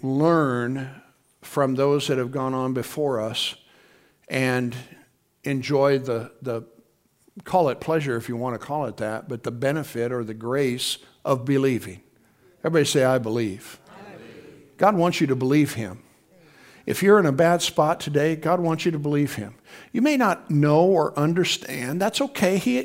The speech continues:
Speaker 1: he gets that. I mean, obviously, you don't.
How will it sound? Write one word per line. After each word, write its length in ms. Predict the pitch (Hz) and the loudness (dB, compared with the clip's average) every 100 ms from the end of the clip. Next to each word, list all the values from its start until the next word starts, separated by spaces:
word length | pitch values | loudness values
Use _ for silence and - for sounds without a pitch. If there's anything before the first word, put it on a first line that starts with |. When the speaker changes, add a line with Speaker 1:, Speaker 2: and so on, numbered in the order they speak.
| - | -4
Speaker 1:
he 160 | 131 233 | -2 0
gets 360 | 226 202 - | 2 2 2
that. 400 | - 135 170 - - | 0 0 0 -4 -2
I 60 | |
mean, 200 | 160 160 160 | 2 2 6
obviously, 800 | 175 285 185 131 - 113 98 - _ _ _ _ _ | 6 8 6 4 0 -4 -8 -14 _ _ _ _ _
you 120 | 151 | 2
don't. 420 | 147 107 95 - | 4 2 -4 -16